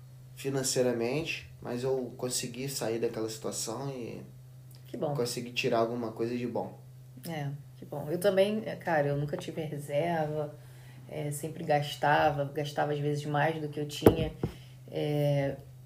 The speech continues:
Speaker 2: já cheguei a usar várias vezes o, várias vezes o limite de crédito lá, que os juros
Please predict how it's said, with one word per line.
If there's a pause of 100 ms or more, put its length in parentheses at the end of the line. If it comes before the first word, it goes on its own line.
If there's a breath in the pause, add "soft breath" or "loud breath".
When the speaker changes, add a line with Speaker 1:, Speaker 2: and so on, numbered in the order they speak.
Speaker 2:
já
cheguei
a
usar
várias
vezes
o, (420)
várias
vezes
o
limite
de
crédito
lá,
que
os
juros